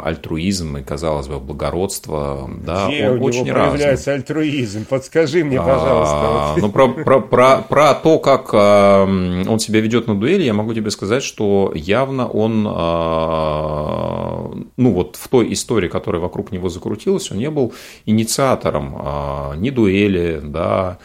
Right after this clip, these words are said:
Speaker 1: ни, э, тех событий, э, которые ей предшествовали. Ну, давай, э, всё-таки,
Speaker 2: Ага.
Speaker 1: да, чтобы зна-, закончить, э, с вот этим периодом, который описан, э, в первых двух частях, э, да, потому что Белла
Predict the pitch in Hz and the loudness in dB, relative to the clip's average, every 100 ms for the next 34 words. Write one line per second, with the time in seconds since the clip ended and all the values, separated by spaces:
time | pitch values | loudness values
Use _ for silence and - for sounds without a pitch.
0 | - - - - 87 98 117 113 110 101 | -20 -20 -18 -8 -2 2 2 4 4 4
1 | 90 82 80 80 - 101 - - - 92 | 2 0 -2 -2 -2 -4 -4 -4 -2 0
2 | 110 107 - 85 80 76 71 71 80 80 | 0 0 -2 0 0 -2 -2 -4 -4 -6
3 | - - - 90 90 82 87 92 - 98 | -8 -10 -8 -4 -4 -4 -6 -8 -6 -4
4 | 95 - - 73 71 - - - - 123 | -4 -6 -6 -6 -8 -12 -16 -14 0 2
5 | 214 190 - 95 92 85 151 107 101 87 | 4 4 2 0 0 0 0 0 -2 -2
6 | 98 131 - 80 85 101 101 107 - 120 | 0 0 -2 -6 -4 -2 0 2 4 2
7 | - - - 87 78 76 73 71 71 - | 2 -2 -4 -2 0 0 0 -2 -4 -4
8 | 90 98 - 80 120 208 226 117 87 - | -4 -6 -6 -4 0 2 2 0 -2 -4
9 | 95 90 90 92 87 - 78 73 73 69 | -4 -4 -4 -6 -6 -6 -6 -6 -6 -6
10 | 71 73 76 - - 92 71 73 90 - | -8 -8 -10 -4 2 2 2 -6 -6 -6
11 | - - 175 202 233 - - - - - | -6 -4 -2 -2 -4 -12 -18 -18 -20 -6
12 | 82 78 78 78 92 123 - 82 90 - | -4 -2 -2 0 0 0 -2 -4 -4 -4
13 | 82 110 135 113 98 87 | 0 2 4 6 4 4